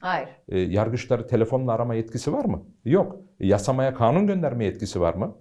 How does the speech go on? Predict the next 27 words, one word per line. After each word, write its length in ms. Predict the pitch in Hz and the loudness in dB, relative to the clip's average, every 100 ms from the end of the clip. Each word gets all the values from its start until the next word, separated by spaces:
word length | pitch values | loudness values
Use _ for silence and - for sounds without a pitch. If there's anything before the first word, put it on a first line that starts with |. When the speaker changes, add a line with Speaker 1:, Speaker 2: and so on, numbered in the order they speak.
| _ - | _ -12
Speaker 1:
Yok. 320 | 175 160 - _ - | -10 -10 -12 _ -6
Speaker 2:
E, 120 | 90 | 0
dolayısıyla 420 | 110 131 131 170 | 2 2 0 -2
bunların 240 | 135 156 131 | -2 0 0
hiçbirisi 480 | 175 - 202 156 | -2 -2 -2 -2
zaten 320 | 117 110 170 180 | 0 0 0 0
yok. 240 | 190 - - - | 0 -2 -8 -6
Onun 160 | 107 | -2
için 240 | 208 - 147 | -2 0 -2
şu 180 | - 151 | 2 2
anda 200 | 180 147 | 2 0
ülke 520 | 107 113 190 - - - | -2 0 0 0 -6 -10
herhangi 500 | - 110 131 185 175 | -2 0 0 0 0
bir 100 | 151 | 0
norma 440 | 110 104 110 123 165 | 2 4 4 2 2
göre, 400 | 147 135 85 - _ | 2 2 0 -4 _
herhangi 500 | 104 107 143 180 147 | 0 0 0 -2 -2
bir 100 | 147 - - | -4 -6 -12
kurala 340 | - 104 170 131 | 2 4 4 4
göre, 220 | 156 147 | 2 0
hukuka 480 | 95 110 131 117 180 | -2 -2 -2 -2 -4
göre 280 | 170 143 85 | -4 -4 -2
yönetilmiyor. 680 | 87 95 220 202 110 - | 0 0 0 0 0 -2
Tamamen 460 | 139 190 190 185 170 | -2 -2 -2 -2 0
keyfi 420 | 180 170 220 175 | 2 2 0 0
bir 160 | 131 98 | -2 -4
biçimde 540 | - 92 85 123 | -4 2 2 2